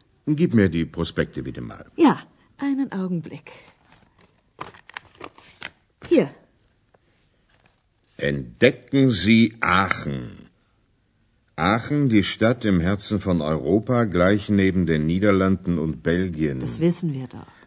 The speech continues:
Speaker 1: Aachen, das Kunstzentrum.
Speaker 2: Uninteressant.
Speaker 1: Aachen, die Kur- und Badestadt.
Speaker 2: Brauchen wir nicht.
Speaker 1: Aachen, die Kongressstadt.
Speaker 2: Arbeiten kann ich zu Hause.
Speaker 1: Aachen bietet Ihnen vieles.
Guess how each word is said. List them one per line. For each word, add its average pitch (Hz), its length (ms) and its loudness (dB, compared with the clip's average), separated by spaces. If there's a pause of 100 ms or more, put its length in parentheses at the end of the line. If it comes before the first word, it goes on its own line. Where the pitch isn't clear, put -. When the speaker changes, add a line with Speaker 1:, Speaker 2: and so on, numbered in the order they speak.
Speaker 1:
Aachen, 113 440 2
das 110 280 4
Kunstzentrum. 87 1120 0
Speaker 2:
Uninteressant. 151 1200 -2
Speaker 1:
Aachen, 101 380 0
die 101 160 2
Kur- 107 340 4
und 92 200 2
Badestadt. 139 800 2
Speaker 2:
Brauchen 156 520 2
wir 151 160 0
nicht. 160 380 -4 (120)
Speaker 1:
Aachen, 123 460 4
die 113 120 4
Kongressstadt. 110 1120 2
Speaker 2:
Arbeiten 196 420 4
kann 165 160 -4
ich 147 140 -6
zu 135 180 -6
Hause. 131 360 -10 (580)
Speaker 1:
Aachen 254 640 6
bietet 180 460 6
Ihnen 135 300 8
vieles. 87 840 2